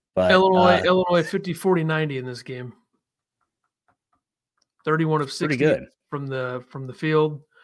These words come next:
Speaker 2: uh, seven of seventeen from three, which is forty-one percent, and ninety percent from the free throw line. So,
Speaker 1: Yeah.
Speaker 2: uh, yeah, Joey Wagner. Uh, yeah, I mean, what, do you not like my stuff anymore?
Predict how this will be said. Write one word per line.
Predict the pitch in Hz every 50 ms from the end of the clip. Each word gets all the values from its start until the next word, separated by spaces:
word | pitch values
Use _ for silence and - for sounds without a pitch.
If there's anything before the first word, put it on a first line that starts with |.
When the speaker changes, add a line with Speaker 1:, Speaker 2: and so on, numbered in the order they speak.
| _ - - _ _ _ _
Speaker 2:
uh, | - 131 117 120 117
seven | 117 - - 165 160 156 151
of | 139 -
seventeen | - 165 151 147 143 143 - 151 143
from | 135 135 127
three, | 147 147
which | 147 139 131
is | 123
forty-one | - - 156 143 139 139 147 143
percent, | 139 143 - 156 147 143 131
and | 123 127 123 113 - _ _ -
ninety | 165 151 139 139 139 135 139
percent | 139 - - - 135 135
from | 131
the | 127
free | 123 135 131
throw | 127 135 131
line. | 127 127 127 123 _ _ _ _ _ _ _ _ _ _ -
So, | - 156 123 120 - - - - - - - - -
Speaker 1:
Yeah. | 165
Speaker 2:
uh, | 165 165 165 160 156 - - -
yeah, | - 190 185 165 147
Joey | 135 - 175 170 170 165
Wagner. | 165 170 170 165 156 147 135 127 131 - -
Uh, | 139 139 139 139 143
yeah, | 143 156 175 175 147 131 - -
I | 147 143
mean, | 139 135 131 131 127 123 113 _ _ -
what, | 196 156
do | 131
you | 123
not | 127 123 131
like | 135 131 139
my | 135 135
stuff | - 135 123 131 185
anymore? | 202 208 220 226 233 247 226 208 -